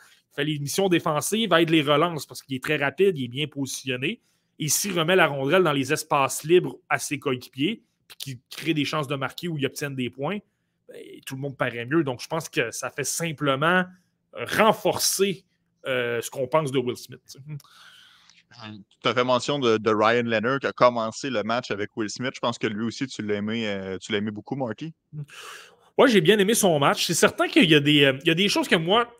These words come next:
Speaker 1: qui me déplaisent un peu plus dans le cas de Ryan Leonard. J'ai, on, je suis pas certain que c'est le joueur qui lit peut-être mieux le jeu. Les habiletés sont là, l'énergie est là. Ça, il n'y a pas de problème. C'est un gars qui est super impliqué tout le temps.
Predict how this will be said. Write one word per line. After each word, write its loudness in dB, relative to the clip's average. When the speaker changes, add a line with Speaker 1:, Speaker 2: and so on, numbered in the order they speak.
Speaker 1:
qui -6
me -4
déplaisent 2
un 2
peu -2
plus 0
dans -2
le -4
cas -2
de -8
Ryan 0
Leonard. -4
J'ai, -4
on, 4
je -8
suis -8
pas 2
certain 2
que -4
c'est 0
le 0
joueur 4
qui -12
lit -8
peut-être -2
mieux 4
le 4
jeu. -2
Les -2
habiletés -4
sont -2
là, 2
l'énergie -2
est -2
là. -2
Ça, -6
il -4
n'y -2
a -2
pas -6
de -10
problème. 0
C'est -8
un -6
gars -8
qui -14
est -8
super 0
impliqué -6
tout -8
le -10
temps. -6